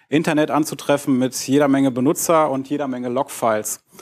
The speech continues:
Ich habe das große Glück, dass ich, ähm, mit Open Source mein Geld verdiene. Ich bin Angestellter bei der Firma Greylog, die das Produkt Greylog, ähm,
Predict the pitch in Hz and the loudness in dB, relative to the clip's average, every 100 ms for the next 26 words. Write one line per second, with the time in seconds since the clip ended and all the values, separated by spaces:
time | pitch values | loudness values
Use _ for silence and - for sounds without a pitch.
0 | - - - - _ _ _ _ _ 135 | -20 -20 -20 -20 _ _ _ _ _ -2
1 | 165 190 143 156 226 180 170 220 - 147 | 0 0 2 4 4 2 2 0 2 2
2 | 160 156 - 139 143 143 147 147 131 139 | 2 0 -2 2 4 4 2 0 0 0
3 | 135 180 170 165 175 156 139 190 - 196 | 2 0 0 0 2 2 4 2 0 -4
4 | 185 196 190 147 - 151 147 143 165 160 | -2 -4 -2 -4 -2 -2 2 0 0 -4
5 | 156 147 131 135 131 127 123 - 131 123 | -6 -4 -2 0 0 0 0 0 0 0
6 | 110 143 180 180 185 - 135 131 127 - | 2 4 6 4 2 -2 0 0 0 -4
7 | 127 151 156 - - 131 160 180 185 - | 2 2 0 -8 -2 2 4 4 2 -2
8 | - 147 147 151 156 156 | -10 0 2 2 0 -6